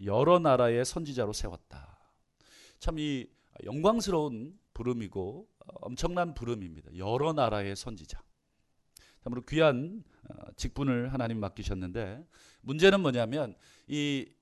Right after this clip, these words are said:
예레미야의 이 엄청난 선지자적 직분 그 밑에 있는 그가 해야 될 역할이, 에, 사실 엄청 부담스럽다는 거예요. 예레미야 개인의 입장에서 보면 참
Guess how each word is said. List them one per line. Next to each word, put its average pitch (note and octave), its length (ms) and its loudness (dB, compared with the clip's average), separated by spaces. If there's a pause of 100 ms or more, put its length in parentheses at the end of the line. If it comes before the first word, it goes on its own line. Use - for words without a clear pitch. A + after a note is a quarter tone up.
예레미야의 D#3 800 2
이 C#3 140 2
엄청난 C#3 480 -2
선지자적 D3 640 -4
직분 C3 640 -6
그 C3 420 -2 (500)
밑에 D#3+ 340 2
있는 G#2+ 340 -4 (160)
그가 B2 280 -4
해야 C#3+ 320 0
될 C3 200 -4
역할이, C3 720 -2 (540)
에, - 120 -14 (120)
사실 C#3+ 300 -2
엄청 D3 320 0
부담스럽다는 C#3 800 2
거예요. C#2+ 140 -14 (1000)
예레미야 E3+ 320 2
개인의 E3+ 340 2
입장에서 D3 400 0
보면 C3+ 280 -2
참 B2+ 120 -8